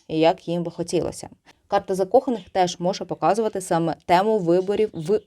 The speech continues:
Україні, на що С Ш А дуже сильно тиснуть. І дивіться, тут в нас карта повішеного.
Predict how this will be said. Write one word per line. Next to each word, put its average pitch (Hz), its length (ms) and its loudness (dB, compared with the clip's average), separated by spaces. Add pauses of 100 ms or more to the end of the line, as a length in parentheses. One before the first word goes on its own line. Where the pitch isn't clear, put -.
Україні, 190 680 2 (280)
на 185 120 2
що 196 260 0
С 233 140 -2
Ш 196 400 2
А 180 60 -8
дуже 180 340 0
сильно 175 440 0 (100)
тиснуть. 180 520 -4 (580)
І 214 140 -2
дивіться, 190 460 2 (100)
тут 294 320 0
в 190 40 -10
нас 196 200 2
карта 190 300 -2
повішеного. 190 640 -4